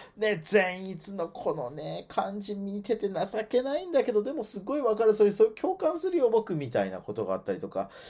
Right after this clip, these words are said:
「いや、もう煉獄さんのこれまさに俺」みたいな。憧れる。そこに痺れる。憧れるってなるわけですね。はい。ジョジョのネタをちょいちょい挟んできますんで、気をつけてください。そういうことなんですよ。うん。だから、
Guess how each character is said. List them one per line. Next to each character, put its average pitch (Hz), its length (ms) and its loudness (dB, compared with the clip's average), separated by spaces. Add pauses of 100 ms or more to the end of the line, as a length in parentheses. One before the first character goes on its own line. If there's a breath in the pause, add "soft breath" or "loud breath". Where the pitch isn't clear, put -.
(120)
「い 98 60 -2
や、 95 140 -2
も 90 140 -10
う - 40 -8
煉 107 180 -4
獄 107 240 -6
さ 107 140 -4
ん 98 40 -6
の 101 80 -6
こ 98 120 -6
れ 92 60 -8
ま 120 120 -2
さ 156 160 2
に 95 100 -4
俺」 90 220 -6
み 82 140 -10
た - 80 -16
い - 140 -20
な。 - 120 -20 (680 soft breath)
憧 185 280 0
れ 190 120 -4
る。 165 120 -4 (100)
そ - 160 -12
こ 240 140 0
に 247 100 -4
痺 240 420 -2
れ 254 120 0
る。 208 140 4
憧 226 380 2
れ 226 80 2
る 226 160 -6
っ 208 40 -2
て 113 120 -12
な 101 100 0
る 87 80 -2
わ 80 60 -4
け 65 100 -10
で - 80 -12
す 117 120 -10
ね。 151 200 -2 (280 loud breath)
は 87 180 -4
い。 78 160 -10
ジ 127 100 -4
ョ - 20 -4
ジ 123 100 -6
ョ 104 40 -6
の 90 80 -8
ネ 82 80 -8
タ 76 80 -8
を 78 60 -8
ち - 120 -8
ょ - 20 -2
い 127 40 -8
ち 131 80 -2
ょ 120 40 0
い - 20 -14
挟 120 200 -8
ん - 20 -8
で 98 60 -12
き - 100 -18
ま 82 60 -12
す - 60 -16
ん - 40 -20
で、 78 60 -16
気 87 100 -14
を 90 80 -8
つ - 80 -14
け - 80 -12
て - 120 -16
く - 100 -20
だ - 120 -20
さ - 140 -16
い。 - 80 -20 (600 loud breath)
そ 240 100 -2
う 226 40 0
い - 20 -4
う - 20 -2
こ - 0 -
と - 40 0
な 147 40 4
ん - 40 0
で - 60 -8
す - 60 -6
よ。 - 100 -6 (160)
う 123 80 -8
ん。 85 160 -10 (1200)
だ 202 120 2
か 175 180 4
ら、 131 340 4